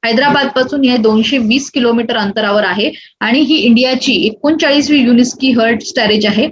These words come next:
आणि चाळीसवी जी आहे, टोटल भारतामध्ये चाळीस नंबरचे युनि-, अ, जे आहेत,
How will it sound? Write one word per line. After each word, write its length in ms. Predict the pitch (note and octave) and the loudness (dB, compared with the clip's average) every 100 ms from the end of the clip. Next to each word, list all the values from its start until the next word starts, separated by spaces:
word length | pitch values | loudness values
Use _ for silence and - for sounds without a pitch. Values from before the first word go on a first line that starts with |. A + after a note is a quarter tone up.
| - _ _ _ | -8 _ _ _
आणि 280 | G#3+ B3+ D#4+ | -2 0 0
चाळीसवी 640 | - B3 A3+ C#4 - D#4 | 0 -2 0 -2 -2 -2
जी 100 | C#4 | 0
आहे, 220 | B3+ G#3+ F3+ | 0 -2 0
टोटल 380 | A#3+ A#3 D4+ | 0 0 0
भारतामध्ये 520 | C4 A#3+ A3 A#3+ B3 B3 | 0 -2 -2 0 0 0
चाळीस 520 | B3 A3+ C4+ C#4+ - | -2 -2 -2 -4 -4
नंबरचे 480 | A3 A#3 A#3+ A#3+ C4+ | -2 0 0 -2 -2
युनि-, 300 | A#3+ A3 G#3 | 0 0 0
अ, 320 | G#3 G#3+ G#3+ G3 | 0 0 0 -2
जे 60 | A#3 | -2
आहेत, 280 | G#3+ G#3 | -2 -2